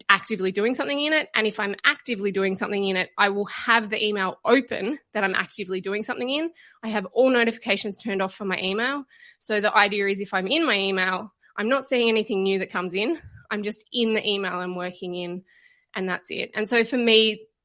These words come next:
that process is the most important. Then whether I decide to work on the little things or the big things first, or it's kinda day to day, whatever I'm feeling like. Sometimes I'll do the, I'm spending a whole day on the little things.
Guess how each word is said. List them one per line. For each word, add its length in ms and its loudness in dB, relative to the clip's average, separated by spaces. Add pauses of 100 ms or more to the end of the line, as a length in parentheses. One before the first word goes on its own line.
(260)
that 280 4
process 920 0 (240)
is 200 -2
the 80 0
most 260 -2
important. 540 -6 (400)
Then 240 2
whether 220 2
I 100 2
decide 360 -2
to 100 -10
work 180 -6
on 80 -4
the 80 -4
little 240 -2
things 320 -4
or 40 -4
the 80 -8
big 220 -2
things 260 -2
first, 440 -4
or 220 -6 (500)
it's 100 -4
kinda 240 2
day 200 6
to 100 0
day, 420 0
whatever 320 4
I'm 100 0
feeling 300 0
like. 340 0 (120)
Sometimes 460 0
I'll 120 2
do 220 0
the, 300 2 (200)
I'm 80 -12
spending 300 0
a 40 0
whole 200 -2
day 160 4
on 80 0
the 60 -2
little 220 -4
things. 360 -8